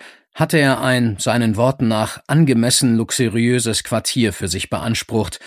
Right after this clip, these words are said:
und den größten der zugehörigen Räume in eine Kapelle des imperialen Kultes umbauen lassen.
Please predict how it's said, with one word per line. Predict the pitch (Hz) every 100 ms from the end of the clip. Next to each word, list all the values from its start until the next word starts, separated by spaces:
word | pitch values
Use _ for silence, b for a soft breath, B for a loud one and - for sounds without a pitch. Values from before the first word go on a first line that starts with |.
| B B B
und | - 113
den | 127 120
größten | 123 175 - - 120
der | 117
zugehörigen | - 147 131 120 120 113 110
Räume | 113 123 123 117 113
in | 135
eine | 120 123 123
Kapelle | - 123 - 160 151
des | 127 -
imperialen | 131 - 117 110 104 120
Kultes | - 120 95 87 -
umbauen | 123 104 95 90 90
lassen. | 90 - 104